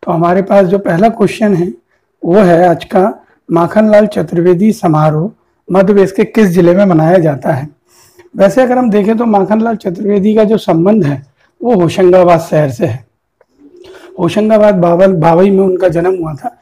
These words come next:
but इसका जो आयोजन होता है वो जबलपुर में किया जाता है। मैं फिर आपको एक बात बोल दूं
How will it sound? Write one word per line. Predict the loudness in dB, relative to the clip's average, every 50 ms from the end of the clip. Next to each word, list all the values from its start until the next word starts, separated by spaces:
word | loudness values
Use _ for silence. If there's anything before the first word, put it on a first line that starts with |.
| _ _ _ _ _ -2
but | 0 0 0
इसका | 0 -4 -2 -2 0
जो | 0 2 0
आयोजन | 0 2 2 2 2 2 2 2
होता | 2 2 2 2 2 2 2
है | 2 0 -2 -4 _ _ _ _ -2
वो | -2 0
जबलपुर | 2 2 4 2 2 2 0 -4
में | -2 -2 -4 -4
किया | -2 0 0 0
जाता | 0 -2 -6 -10 -10 -10 -8
है। | -8 -10 -12 -16 _ _ _ _ _ _ _ _ -6
मैं | -4 0
फिर | 0 2 2
आपको | 2 2 0 0 -2
एक | -2 0 2
बात | 2 2 2
बोल | 0 -2 -4 -2 -2 -2
दूं | -2 -2